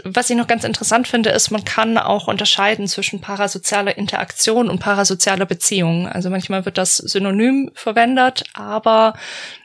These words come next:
mm, der Unterschied ist quasi der, dass eine parasoziale Interaktion, die jetzt zum Beispiel innerhalb von einem Game stattfindet, ist, dass ich während des Spielerns mit so einer Spielfigur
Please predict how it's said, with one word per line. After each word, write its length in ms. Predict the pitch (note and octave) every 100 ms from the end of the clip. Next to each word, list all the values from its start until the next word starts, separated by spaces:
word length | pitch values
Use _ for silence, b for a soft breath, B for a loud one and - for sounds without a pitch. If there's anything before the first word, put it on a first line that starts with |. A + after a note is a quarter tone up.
| -
mm, 240 | G#3 G#3+
der 140 | F#3+ F3
Unterschied 360 | G#3+ - G#3+
ist 140 | G3+ -
quasi 280 | G#3+ G3
der, 200 | F#3 G3
dass 340 | G#3+ G3 - -
eine 140 | G3+
parasoziale 680 | - G#3 G3+ G3 - G3+ G3
Interaktion, 560 | G3 - - - C4+ C#4
die 80 | G3+
jetzt 260 | G3 -
zum 100 | F#3+
Beispiel 640 | F#3+ G3 - F#3+ F#3+ F#3+ -
innerhalb 300 | G3+ G3+ G3
von 80 | G3
einem 100 | F3+
Game 200 | G#3+ C#4
stattfindet, 580 | - A3 - G#3+ G#3 -
ist, 420 | G#3 - - -
dass 220 | G3+ -
ich 420 | - G3+ - - -
während 640 | F3+ E3+ F#3+ G#3 G#3 F#3+
des 140 | G3
Spielerns 720 | - - G3 F3 E3+ E3+ -
mit 480 | - F#3+ F#3 - -
so 140 | F#3 F#3
einer 260 | - F#3
Spielfigur 800 | F3+ - F#3+ - E3+ F3+ E3+ F3